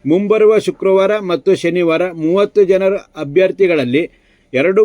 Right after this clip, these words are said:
ಗುಂಪುಗಳಾಗಿ ವಿಂಗಡಣೆ ಮಾಡಿ, ಇದರಲ್ಲಿ ಅತ್ಯುತ್ತಮವಾಗಿ ಆಟ ಆಡುವ ಹದಿನೈದು ಕ್ರೀಡಾಪಟುಗಳನ್ನು ಆಯ್ಕೆ ಮಾಡಿ ಶಿವಮೊಗ್ಗ ವಲಯಕ್ಕೆ ಸೆಪ್ಟೆಂಬರ್ ಒಂಬತ್ತರಂದು ಕಳುಹಿಸಿಕೊಡಲಾಗುತ್ತದೆ ಎಂದು ತಿಳಿಸಿದರು.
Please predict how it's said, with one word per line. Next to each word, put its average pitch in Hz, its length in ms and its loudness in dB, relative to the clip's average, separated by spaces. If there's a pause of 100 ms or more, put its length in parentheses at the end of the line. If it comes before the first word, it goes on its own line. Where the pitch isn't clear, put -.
ಗುಂಪುಗಳಾಗಿ 196 800 0
ವಿಂಗಡಣೆ 180 440 -2 (100)
ಮಾಡಿ, 160 180 -4 (120)
ಇದರಲ್ಲಿ 185 440 0
ಅತ್ಯುತ್ತಮವಾಗಿ 196 760 -2 (100)
ಆಟ 160 140 -6 (120)
ಆಡುವ 165 320 0
ಹದಿನೈದು 185 520 2 (520)
ಕ್ರೀಡಾಪಟುಗಳನ್ನು 185 920 0 (640)
ಆಯ್ಕೆ 196 360 -2 (100)
ಮಾಡಿ 170 300 2
ಶಿವಮೊಗ್ಗ 196 500 -2 (120)
ವಲಯಕ್ಕೆ 180 460 0 (120)
ಸೆಪ್ಟೆಂಬರ್ 196 560 -2
ಒಂಬತ್ತರಂದು 185 580 -2
ಕಳುಹಿಸಿಕೊಡಲಾಗುತ್ತದೆ 180 1300 0
ಎಂದು 175 180 -2
ತಿಳಿಸಿದರು. 165 580 0